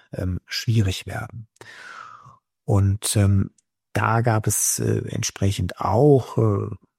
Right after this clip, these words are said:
Durchtrennung von, von Gefäßen auch. Aber, ähm, da war eben die Sache, dass, äh, diese Verletzungen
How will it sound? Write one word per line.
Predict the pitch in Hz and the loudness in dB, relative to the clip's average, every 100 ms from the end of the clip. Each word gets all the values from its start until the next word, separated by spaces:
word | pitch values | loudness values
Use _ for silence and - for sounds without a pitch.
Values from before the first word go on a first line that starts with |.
| _ _ - | _ _ -18
Durchtrennung | 101 - - 107 131 113 107 92 | -14 -12 -2 2 4 4 2 -2
von, | - - 117 - | -6 -10 -10 -14
von | - - - - | -12 -12 -12 -12
Gefäßen | 98 - 135 135 123 - 101 | -8 2 6 6 4 0 -2
auch. | 90 101 107 - | -2 -4 -4 -10
Aber, | - 101 110 160 208 208 _ _ _ _ _ _ _ - | -6 0 2 4 2 0 _ _ _ _ _ _ _ -2
ähm, | 120 120 - _ _ | 2 2 -2 _ _
da | - 101 - | -4 -2 -2
war | - | -2
eben | - 135 127 | 0 2 2
die | 123 | 0
Sache, | 107 92 127 120 117 - _ - | -2 0 2 2 2 -2 _ -6
dass, | 92 104 - - - _ _ - | -4 -2 -4 -8 -10 _ _ -8
äh, | 101 - | -8 -6
diese | 107 117 151 | -4 2 2
Verletzungen | - 101 95 - - 120 123 123 127 | 4 0 0 -2 2 4 4 4 2